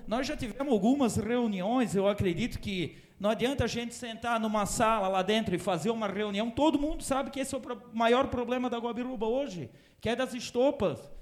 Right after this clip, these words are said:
O que que a gente tem que passar pra população? Até a gente tomar uma solução, a gente sentar com o executivo e ver uma maneira de arrum-, de ajeitar essas questões, as empresas que levam o serviço, que levam de volta essas estopas.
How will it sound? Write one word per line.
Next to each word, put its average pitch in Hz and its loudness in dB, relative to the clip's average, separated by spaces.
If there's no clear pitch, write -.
O - -12
que 294 -4
que - -4
a 262 0
gente 277 -4
tem 269 -4
que - -12
passar 254 -4
pra 262 -10
população? 226 -6
Até 202 4
a 262 6
gente 254 0
tomar 233 -2
uma 208 -4
solução, 220 -2
a 143 -6
gente 208 -4
sentar 220 0
com 240 -8
o - -2
executivo 202 -6
e 185 -4
ver 170 6
uma 247 4
maneira 208 -2
de 170 -10
arrum-, 190 -10
de 170 2
ajeitar 180 4
essas 226 -4
questões, 247 -4
as 220 0
empresas 269 0
que 269 -10
levam 269 -2
o 262 -4
serviço, 262 -4
que 285 -6
levam 262 -4
de 277 -8
volta 269 -4
essas 262 -4
estopas. - -2